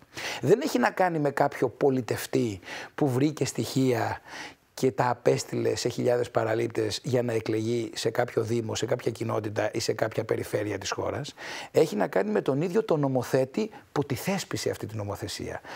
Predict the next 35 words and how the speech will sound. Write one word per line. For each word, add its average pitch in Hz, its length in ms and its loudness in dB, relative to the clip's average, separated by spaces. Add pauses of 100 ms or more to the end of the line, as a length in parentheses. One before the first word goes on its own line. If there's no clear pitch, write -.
(220)
Και - 120 -6
μάλιστα, 139 600 0 (400)
όχι 135 240 4
μόνο 226 220 2
που 175 100 -2
τη 139 80 -2
θέσπισε 113 440 -2
αυτή 98 120 -4
την 104 100 -6
νομοθεσία, 101 580 -4 (480)
που 120 400 0 (160)
συνεργάστηκε 143 920 0
με 139 280 0
εθνικές 120 520 0
αρχές, 151 260 0
γιατί 143 140 2
δεν 151 80 0
μπορεί 160 180 2
να 120 100 2
έχουν 110 260 -4
έρθει 98 240 -6
από 95 120 -6
πο-, 101 180 -6 (140)
πουθενά 104 320 -4
αλλού 98 260 -4
αυτά 87 260 -6
τα - 100 -10
στοιχεία, - 480 -2 (240)
συνεργάστηκε, 117 800 -2
είναι 135 220 0
προφανές 123 480 -2
ότι 143 260 -2 (220)
υπήρξε 185 420 -4
η 127 40 0
συνεργασία 123 720 -2